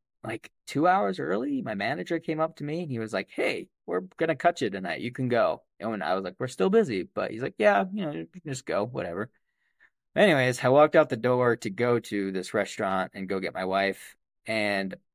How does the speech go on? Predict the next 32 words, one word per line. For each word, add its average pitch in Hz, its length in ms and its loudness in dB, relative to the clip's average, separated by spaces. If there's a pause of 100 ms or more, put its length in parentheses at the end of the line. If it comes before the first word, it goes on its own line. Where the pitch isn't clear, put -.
(100)
a 95 80 -4
bright 117 500 2
red 127 380 0
car 101 680 0
was 98 180 -6
sitting 101 360 -4
in 95 300 -4
the 85 100 -6
parking 110 420 -2
lot, 85 120 -6
like, 80 180 -10
right 98 160 0
out 110 160 -2
the - 60 -12
doors, 135 580 -4
and - 120 -16
on 139 260 -6
the 120 100 -2
license 143 420 -2
plate - 300 0
said 101 260 -4
Whit, 101 520 -6 (100)
like, 92 160 -8
W 107 260 0
H 98 200 -2
I 95 140 -2
T, 92 240 -8
which 92 200 -8
was 110 80 -6
my 98 140 -4
sister's 104 420 -8
nickname. 80 540 -6